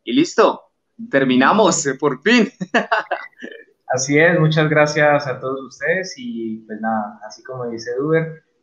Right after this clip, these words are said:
Speaker 2: eh, nos leemos entonces en redes sociales, arroba Oscar Soto D F, como dicen en todas las redes sociales.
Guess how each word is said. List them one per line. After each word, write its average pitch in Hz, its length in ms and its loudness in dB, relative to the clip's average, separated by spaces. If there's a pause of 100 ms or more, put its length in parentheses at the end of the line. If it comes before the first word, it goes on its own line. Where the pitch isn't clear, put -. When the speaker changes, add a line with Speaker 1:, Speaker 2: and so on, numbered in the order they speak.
Speaker 2:
eh, 110 480 -4
nos 113 220 -2
leemos 120 380 2
entonces 131 580 -2
en 120 120 -6
redes 123 240 2
sociales, 165 480 -2
arroba 120 460 2
Oscar 127 320 0
Soto 117 300 -18
D 113 160 -6
F, 127 580 -4
como 110 460 -8
dicen 113 240 -14
en 110 140 -14
todas 131 200 -2
las 127 100 -4
redes 117 220 -6
sociales. 170 680 -2